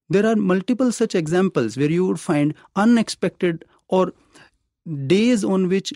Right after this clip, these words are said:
nobody could predict that market would rally by a huge margin. Those days, they happened, they happened, and nobody knew about it.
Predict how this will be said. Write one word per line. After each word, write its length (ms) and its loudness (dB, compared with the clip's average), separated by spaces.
nobody 420 2
could 240 0
predict 380 0
that 160 -2
market 320 -4
would 240 -4
rally 420 0
by 160 -2
a 80 0
huge 480 0
margin. 520 -2
Those 340 2
days, 340 0
they 140 2
happened, 520 -2
they 80 -4
happened, 240 -6
and 100 4
nobody 220 4
knew 180 6
about 340 2
it. 200 -8